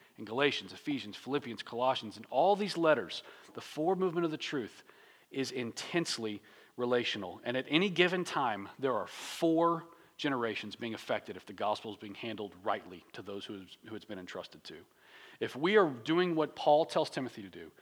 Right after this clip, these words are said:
and we are taking seriously having been entrusted with this gospel, and we're guarding that deposit, that means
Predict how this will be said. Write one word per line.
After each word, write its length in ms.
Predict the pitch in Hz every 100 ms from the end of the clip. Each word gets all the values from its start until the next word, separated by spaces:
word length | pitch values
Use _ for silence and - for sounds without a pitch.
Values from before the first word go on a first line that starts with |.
| - - -
and 120 | 135
we 120 | 160
are 180 | 139 123 - - _ _ _ -
taking 260 | 170 156
seriously 420 | 139 185 180 147
having 240 | 131 151 135
been 120 | 131
entrusted 560 | 117 - - 143 165 147
with 160 | 151
this 120 | 156
gospel, 300 | - 135 117
and 100 | 110
we're 120 | 127 139
guarding 440 | 139 143 160 165
that 160 | 160 165
deposit, 520 | 160 156 131 107 98 - - - -
that 220 | 156 175
means 420 | 175 143 113 -